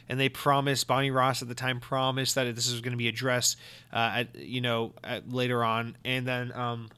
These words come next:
and then here we go. And they, they did just that. Um, so I don't know. Th-, to me, the main takeaway from this story is that if you're gonna complain about, you know, Halo Infinite and it not looking so great, it's like, keep this in mind.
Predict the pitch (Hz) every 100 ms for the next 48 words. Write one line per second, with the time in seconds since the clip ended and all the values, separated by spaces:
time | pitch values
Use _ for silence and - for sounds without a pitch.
0 | - 147 147 131 143 143 139 143 117 113
1 | 110 78 110 117 120 117 110 110 107 101
2 | - - - - - 120 120 117 113 123
3 | 135 123 120 120 - 175 175 151 156 147
4 | 170 240 240 180 175 143 139 147 151 165
5 | 165 - 170 165 143 120 123 120 - -
6 | - - - 143 131 240 339 190 175 -
7 | 156 151 143 123 131 127 98 123 135 131
8 | 123 135 131 120 117 120 113 120 139 123
9 | 147 147 151 151 131 - 127 - - 254
10 | - 294 180 139 117 98 98